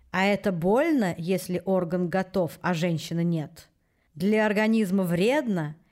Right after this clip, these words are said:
А если вредно, то что же делать?» Я приблизилась к голубой кушетке, накрытой тонким листом полиэтилена,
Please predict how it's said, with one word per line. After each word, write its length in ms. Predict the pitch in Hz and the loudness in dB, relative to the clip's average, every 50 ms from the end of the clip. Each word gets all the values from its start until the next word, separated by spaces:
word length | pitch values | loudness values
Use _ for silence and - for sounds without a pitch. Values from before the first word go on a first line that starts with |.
| _ _ _ _ _ _ _ | _ _ _ _ _ _ _
А 100 | - 175 | -4 -2
если 420 | 185 208 254 269 269 - 214 208 202 | 0 2 2 0 0 0 0 0 2
вредно, 500 | 180 190 202 247 262 277 220 233 233 220 | 2 0 2 2 2 2 2 0 0 0
то 160 | - 220 208 | 0 -2 -4
что 240 | - - - 208 196 | -4 -2 -2 -2 0
же 120 | 175 185 | 0 0
делать?» 720 | 185 156 165 196 226 269 302 277 190 - - - - - _ _ _ _ _ _ _ _ _ _ _ _ _ - | -2 0 0 0 2 2 0 0 -2 -4 -10 -16 -20 -20 _ _ _ _ _ _ _ _ _ _ _ _ _ -12
Я 220 | 226 226 311 311 | -4 -2 -2 -2
приблизилась 720 | 311 311 285 247 226 269 302 302 247 262 254 247 226 202 | 0 0 0 0 2 2 2 2 2 2 0 0 0 -2
к 40 | 196 | -2
голубой 440 | 185 202 208 214 208 196 233 233 220 | 0 0 0 0 0 0 0 0 0
кушетке, 680 | 226 - 202 - - - 254 277 294 285 - - 208 | -2 -4 -8 -8 -4 -2 0 0 0 -2 -4 -4 -2
накрытой 500 | 190 185 180 185 - 196 214 208 - 185 | -2 -2 -2 -2 -2 -2 -2 -2 -2 -4
тонким 520 | 175 - - 240 262 254 220 - 214 202 190 | -4 -2 -2 0 0 -2 -2 -2 -2 -2 0
листом 480 | 180 175 165 - - - 226 233 226 | 0 -2 -4 -4 -4 -2 0 0 0
полиэтилена, 840 | 214 - 196 190 180 185 175 - - 196 202 202 196 175 165 156 160 | 0 0 0 2 2 0 0 -2 -2 0 0 2 0 0 -2 -4 -8